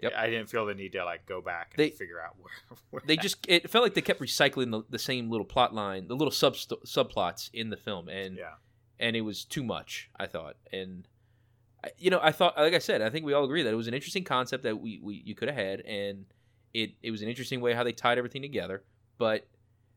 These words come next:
Speaker 1: that, just the center, the middle of the movie just was not, it, it wasn't, it didn't draw me in. I just kept looking at the time, like, how much more do I have left of this film? And I'm like, "Holy crap, I got another forty-five minutes? Like, what, what else can they do?"
Speaker 2: Yeah.
Speaker 1: And, yeah, so.
Speaker 2: And, and,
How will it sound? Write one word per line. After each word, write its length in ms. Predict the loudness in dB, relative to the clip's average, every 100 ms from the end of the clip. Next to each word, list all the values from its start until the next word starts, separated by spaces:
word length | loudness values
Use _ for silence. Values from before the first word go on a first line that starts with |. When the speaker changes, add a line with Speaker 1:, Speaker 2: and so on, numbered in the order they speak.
| _
Speaker 1:
that, 180 | -14 -12
just 220 | -10 -8
the 80 | -8
center, 420 | -6 -2 -2 -2
the 80 | -4
middle 340 | -4 0 0 -2
of 200 | -4 -4
the 60 | -4
movie 320 | -8 -8 -10
just 260 | -12 -14 -14
was 200 | -16 -14
not, 360 | -6 -4 -6 -10 _ _ _ _ _ _ _ _ -20
it, 280 | -14 -12 -6
it 140 | -4
wasn't, 340 | 0 0 0 -6
it 120 | -6
didn't 180 | -6 -4
draw 160 | 0 0
me 160 | 2 -2
in. 60 | 0
I 120 | 0
just 200 | -2 -2
kept 180 | -2 0
looking 220 | -2 -2
at 80 | -4
the 60 |
time, 320 | -4 -2 -2 -4
like, 160 | -8 _ _
how 100 | -2
much 180 | -2 -2
more 140 | -2
do 80 | 0
I 40 | 0
have 160 | -2
left 200 | -4 -10
of 60 | -12
this 140 | -14
film? 160 | -14 -12
And 60 | -8
I'm 60 | -6
like, 180 | -6 -8 _ _
"Holy 180 | 0 0
crap, 340 | 4 4 4
I 60 | 4
got 120 | 4
another 180 | 2 0
forty-five 540 | -2 -4 -2 0 0
minutes? 340 | 0 -6 -8 -6
Like, 120 | -6
what, 200 | -4 -4 -6 _ _ -4
what 220 | 4 6
else 160 | 4 2
can 160 | -2
they 120 | -2
do?" 240 | -2 -4 -6 _ _ _ _ _ _
Speaker 2:
Yeah. 80 | 0 2
Speaker 1:
And, 240 | 0 -4 -10 -2
yeah, 200 | 0 0 -4 _
so. 200 | -6 -4
Speaker 2:
And, 120 | -4 -6
and, 200 | -10 -10